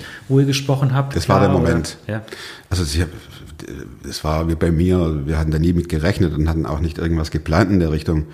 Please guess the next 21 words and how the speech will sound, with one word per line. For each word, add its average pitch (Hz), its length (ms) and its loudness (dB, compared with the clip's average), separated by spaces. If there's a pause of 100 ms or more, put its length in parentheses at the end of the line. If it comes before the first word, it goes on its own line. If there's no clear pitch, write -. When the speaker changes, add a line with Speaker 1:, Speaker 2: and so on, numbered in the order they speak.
(260)
Speaker 1:
Ja. 95 60 -10
Speaker 2:
sondern 87 260 2
das 76 180 -4
war 85 200 0
aus 80 120 -2
dem 82 120 2
Nichts. - 560 -2
Das 73 120 -8
wäre 87 80 -2
das 80 120 -6
Gleiche, 90 300 0
wie 90 120 0
wenn 90 80 2
jetzt 87 140 0
Gott 98 180 0
zu 98 60 0
dir 90 160 2
sagt, 92 400 -4
in 78 80 -4
dem 90 160 4
Augenblick, 87 480 2